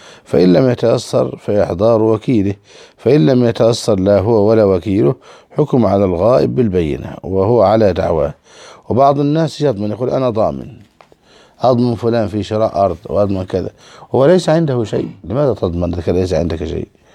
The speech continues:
إذا كنت غني اضمن، لا بأس، جائز،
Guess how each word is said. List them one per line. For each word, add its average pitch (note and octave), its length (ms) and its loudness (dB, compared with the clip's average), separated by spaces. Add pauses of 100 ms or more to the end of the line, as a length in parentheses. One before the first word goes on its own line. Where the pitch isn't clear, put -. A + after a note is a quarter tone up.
(720)
إذا B2 120 2
كنت E3 260 2
غني G#2 440 0 (460)
اضمن، F3+ 440 2
لا D#3 100 4
بأس، - 420 -6
جائز، C#3+ 640 -2